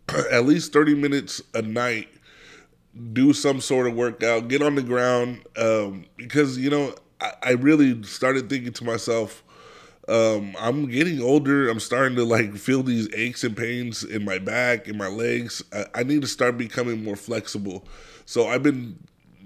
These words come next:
you know, trying to do, uh, stretching on the floor, getting on the floor, doing push-ups, doing some different exercises on the ground. That way, you know, my, my body is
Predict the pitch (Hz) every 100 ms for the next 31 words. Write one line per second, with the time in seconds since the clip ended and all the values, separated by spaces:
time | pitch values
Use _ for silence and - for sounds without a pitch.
0 | 87 131 127 120 151 156 151 143 143 139
1 | - 120 117 110 - 123 120 131 117 120
2 | 113 120 127 127 117 131 139 139 135 120
3 | 123 127 127 123 120 131 113 147 139 -
4 | 135 123 - - - - - - 123 135
5 | 135 117 131 123 113 98 - - - -
6 | 123 160 - 156 135 135 143 147 135 127
7 | 135 123 113 123 120 120 120 117 127 139
8 | 151 151 139 - - - - - - 123
9 | 127 123 123 113 117 110 117 135 127 120
10 | 101 -